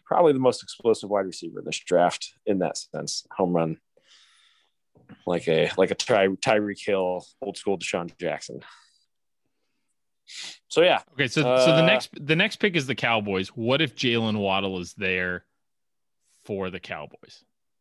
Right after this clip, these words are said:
Speaker 1: Um,
Speaker 2: This is
Speaker 1: there's no way they would draft him, right? You
Speaker 2: I,
Speaker 1: think
Speaker 2: I
Speaker 1: they would
Speaker 2: didn't think
Speaker 1: draft
Speaker 2: there was
Speaker 1: him
Speaker 2: any
Speaker 1: with
Speaker 2: way
Speaker 1: their
Speaker 2: they draft C D Lamb last year.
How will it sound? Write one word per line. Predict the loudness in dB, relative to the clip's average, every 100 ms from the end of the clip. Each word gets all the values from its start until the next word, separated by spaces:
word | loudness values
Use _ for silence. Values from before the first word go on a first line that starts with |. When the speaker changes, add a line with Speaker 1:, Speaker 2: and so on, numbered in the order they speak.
| _ _ _ _ _ _ -20 _ _ _ _ _ _ _ -10
Speaker 1:
Um, | -2 2 2 2
Speaker 2:
This | 0 -4
is | -8
Speaker 1:
there's | -8 -6
no | -6
way | -6 -8
they | -8 -10
would | -10
draft | -6 -6 -6
him, | -8
right? | -4 -2 -2 -8 -20 _ _ _ _ _ _ -12
You | -2
Speaker 2:
I, | 2
Speaker 1:
think | 4
Speaker 2:
I |
Speaker 1:
they | 6 6
would | 6
Speaker 2:
didn't |
think |
Speaker 1:
draft | 6 4
Speaker 2:
there | 4
was | 4
Speaker 1:
him | 4
Speaker 2:
any | 4
Speaker 1:
with |
Speaker 2:
way | 6
Speaker 1:
their | 6
Speaker 2:
they |
draft | 2 -2 -2
C | -8 -2 0
D | 2 2
Lamb | 2 0 0
last | 0 -2 -4 -6
year. | -8